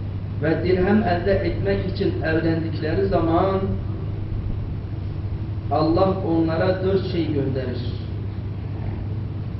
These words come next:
Kıtlık gönderir. Hükümdarın zulmü bunların üzerine gelir. Başlarındaki adam onlara zulüm eder. Hapishanelere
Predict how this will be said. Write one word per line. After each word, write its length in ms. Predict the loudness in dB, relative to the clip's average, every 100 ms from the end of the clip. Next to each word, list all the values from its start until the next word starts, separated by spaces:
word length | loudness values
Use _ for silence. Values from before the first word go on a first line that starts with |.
| -6 -4
Kıtlık 540 | 0 0 2 2 2 0
gönderir. 500 | 0 2 2 0 -2 -4 -4 -4 -4 -6 -6 -6 -6 -6 -6 -6 -6 -6 -6 -2 0
Hükümdarın 680 | 2 2 2 2 4 4
zulmü 600 | 4 4 4 4 6 6 6 2 0 0 -4 -6 -2
bunların 380 | 0 2 2 0 0 0
üzerine 400 | 0 0 0 0
gelir. 400 | 0 0 0 -2 -4 -2 0 0 0 0 -2 -4 -2
Başlarındaki 760 | 0 0 0 0 0 0 0 0
adam 380 | 0 2 0 0 -2 -4 -4 -4 -2
onlara 340 | 0 2 2
zulüm 320 | 2 0 0
eder. 280 | 0 0 -2 -4 -4 -6 -6 -6 -6 -6 -6 -6 -6 -6 -6 -4
Hapishanelere 1000 | -4 -4 -4 -4 -2 0 0 2 2